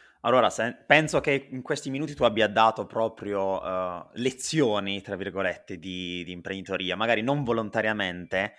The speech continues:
però hai fatto tutta una serie di elementi importantissimi che ritrovo in te dopo aver parlato con tanti altri imprenditori e imprenditrici in generale,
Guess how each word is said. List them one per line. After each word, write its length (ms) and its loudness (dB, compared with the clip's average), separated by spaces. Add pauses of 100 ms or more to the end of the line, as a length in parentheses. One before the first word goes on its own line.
(280)
però 120 0
hai 20 4
fatto 160 0
tutta 220 -6
una 100 -4
serie 200 -4
di 80 -6
elementi 800 -4 (220)
importantissimi 1000 -4
che 400 0
ritrovo 1120 4
in 240 -8
te 380 6
dopo 320 -2
aver 240 2
parlato 400 2
con 180 -4
tanti 300 0
altri 260 -2
imprenditori 540 -2
e 40 -6
imprenditrici 640 -8
in 40 -10
generale, 640 -4